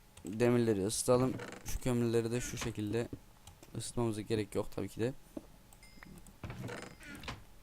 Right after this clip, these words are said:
Aynen böyle iyi. Tamam. Şimdi arkadaşlar, e, ilk bölüm olduğu için bu arada bir videonun kaç dakika olduğuna bakayım.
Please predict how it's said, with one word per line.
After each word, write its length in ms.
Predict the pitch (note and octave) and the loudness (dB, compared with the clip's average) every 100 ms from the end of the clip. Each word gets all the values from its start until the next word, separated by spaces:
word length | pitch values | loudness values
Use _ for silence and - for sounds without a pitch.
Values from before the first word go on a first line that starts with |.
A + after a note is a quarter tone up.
| - - - - - - | -18 -18 -18 -18 -10 -2
Aynen 440 | A#2 G#2+ G2+ G#2+ | 0 0 0 0
böyle 200 | G#2 G2 | 0 0
iyi. 280 | A2 A2+ A2 - - - - - - - | 0 -2 -4 -8 -10 -8 -8 -8 -10 -8
Tamam. 200 | A2+ G2+ - - - - - | -8 -8 -10 -14 -14 -16 -12
Şimdi 220 | - C3+ | -2 4
arkadaşlar, 520 | A2 E3+ E3 - G2+ - - | 4 4 2 2 -2 -2 2
e, 580 | G#2 G2+ G2+ G2+ G2+ - | 4 6 6 4 4 2
ilk 240 | D3 - | -2 2
bölüm 260 | C#3+ D3 C3 | 4 6 4
olduğu 300 | - B2+ C3 | 4 4 4
için 340 | C3 - B2+ A#2+ | 2 2 2 4
bu 60 | |
arada 200 | B2 A#2 | 4 4
bir 100 | A#2+ | 0
videonun 280 | A2+ A2+ A2+ | 0 0 0
kaç 260 | A2 A#2 - | 0 -2 -4
dakika 300 | A2 - G#2 | -6 -2 0
olduğuna 280 | G2+ G2 F#2+ | 0 0 -2
bakayım. 380 | G#2+ B2+ C3 | -2 -2 -4